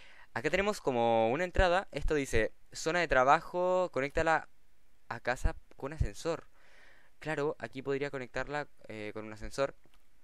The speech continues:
Sí, uf, uf, uf, es que pensó en todo, pensó hasta en la zona de trabajo.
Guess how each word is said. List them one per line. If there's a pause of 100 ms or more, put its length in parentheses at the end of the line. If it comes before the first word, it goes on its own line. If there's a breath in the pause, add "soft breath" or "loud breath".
(600)
Sí,
uf,
uf,
uf,
es
que
pensó
en
todo,
pensó
hasta
en
la
zona
de
trabajo.